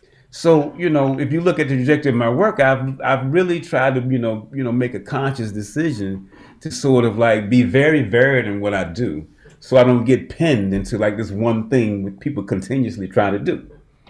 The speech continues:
So, um, that's one thing, but to tell those stories, I, they were critical. They had to be told. They needed to be told.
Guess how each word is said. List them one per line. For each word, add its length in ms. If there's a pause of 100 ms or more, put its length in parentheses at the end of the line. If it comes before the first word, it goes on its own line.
(400)
So, 520 (500)
um, 340
that's 200
one 300
thing, 260
but 120
to 60
tell 240
those 200
stories, 600 (320)
I, 200
they 100
were 160
critical. 560 (140)
They 120
had 220
to 80
be 140
told. 480
They 120
needed 320
to 60
be 160
told. 440